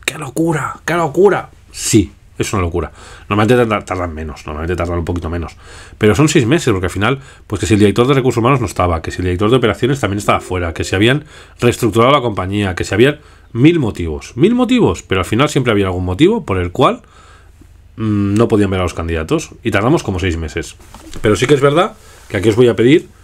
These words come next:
un ejercicio, que es el de ser mejores que el consultor.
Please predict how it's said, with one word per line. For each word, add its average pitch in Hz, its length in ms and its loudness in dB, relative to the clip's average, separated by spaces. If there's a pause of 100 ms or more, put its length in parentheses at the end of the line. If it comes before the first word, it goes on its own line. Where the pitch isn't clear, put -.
(140)
un 104 140 -2
ejercicio, 104 640 -2 (840)
que 107 60 -6
es 95 80 -6
el 101 80 -4
de 90 80 -6
ser 113 180 -2
mejores 104 520 -2
que - 80 -4
el 85 60 -6
consultor. - 500 -6